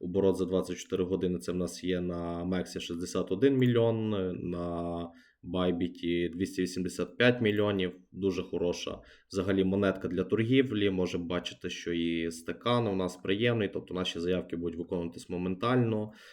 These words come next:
е, ліквідність є. І тому з нею, з цією монеткою все окей, її можна було дуже круто торгувати. Отже, почнемо з того, що зробив клієн-, клієнт. Е, відкривав він спочатку, е, лонг-позицію на Мексі,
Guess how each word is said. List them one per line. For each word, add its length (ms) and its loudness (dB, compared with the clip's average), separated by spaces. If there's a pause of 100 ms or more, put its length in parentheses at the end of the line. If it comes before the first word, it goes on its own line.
(140)
е, 240 0
ліквідність 640 -4
є. 360 0 (600)
І 100 -10
тому 340 0
з 80 -4
нею, 340 0
з 100 -14
цією 280 8
монеткою 440 0
все 200 0
окей, 260 4
її 120 4
можна 300 0
було 280 0
дуже 280 2
круто 280 -2
торгувати. 640 -6 (1040)
Отже, 240 4
почнемо 380 4
з 80 -6
того, 260 6
що 180 2
зробив 420 2
клієн-, 460 2
клієнт. 400 2 (200)
Е, 420 4
відкривав 540 2
він 100 0
спочатку, 840 -2 (440)
е, 180 0
лонг-позицію 1080 4
на 140 2
Мексі, 580 0